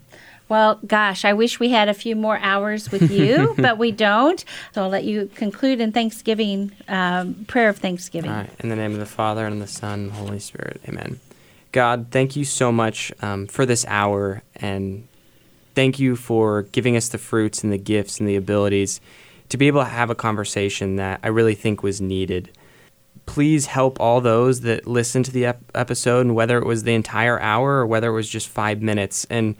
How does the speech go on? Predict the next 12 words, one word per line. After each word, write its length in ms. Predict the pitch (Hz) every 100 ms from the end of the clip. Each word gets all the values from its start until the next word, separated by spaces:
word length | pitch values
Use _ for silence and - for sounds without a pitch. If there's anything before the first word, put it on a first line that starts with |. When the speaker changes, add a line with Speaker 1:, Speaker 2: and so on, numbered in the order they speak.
| - - - _
Speaker 2:
really 320 | 131 143 151 131
help 320 | 131 123 -
them 320 | 117 107 104
to, 420 | - 117 104 101 -
to 140 | -
gratefully 460 | 117 131 120 - 123
consider 720 | - 101 - 123 113 113 110 -
donating 760 | 127 135 139 135 131 127 135 - - - - _ -
and 100 | 123
also 460 | 123 127 - 127 117
to 160 | 123
just 400 | 117 117 - -